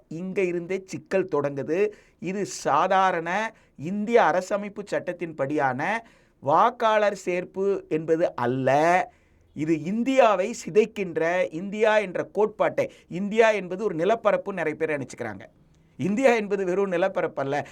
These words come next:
இந்தியா என்பது ஒரு தத்துவம், ஒரு வேற்றுமையில் ஒற்றுமை என்ற மகத்தான தத்துவத்தை தான் இந்திய அரசமைப்பு சட்டம் கொண்டாடுது. எனவே இந்த இந்தியா என்பது உருவாக்கத்திற்கு அடிப்படை என்னன்னு கேட்டிங்கன்னா இந்திய அரசமைப்பு சட்டம். அந்த இந்திய அரசமைப்பு சட்டம் இந்த மண்ணுல பிறந்தவன்லாம் இந்தியன்னு சொல்லியிருக்கு,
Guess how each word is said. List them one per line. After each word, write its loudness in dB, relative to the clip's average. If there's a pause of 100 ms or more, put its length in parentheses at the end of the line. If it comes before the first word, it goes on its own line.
இந்தியா 0
என்பது -2
ஒரு 0
தத்துவம், -2 (540)
ஒரு -2
வேற்றுமையில் 0
ஒற்றுமை -4
என்ற -2
மகத்தான 0
தத்துவத்தை -2
தான் 0
இந்திய -2
அரசமைப்பு -4
சட்டம் -4 (200)
கொண்டாடுது. 4 (300)
எனவே 4
இந்த 0
இந்தியா 4 (240)
என்பது -2
உருவாக்கத்திற்கு 0
அடிப்படை -2
என்னன்னு -8
கேட்டிங்கன்னா -8
இந்திய -2
அரசமைப்பு -4
சட்டம். -12 (220)
அந்த 4
இந்திய 0
அரசமைப்பு -2
சட்டம் -2
இந்த -4
மண்ணுல -2
பிறந்தவன்லாம் -2
இந்தியன்னு -4
சொல்லியிருக்கு, -4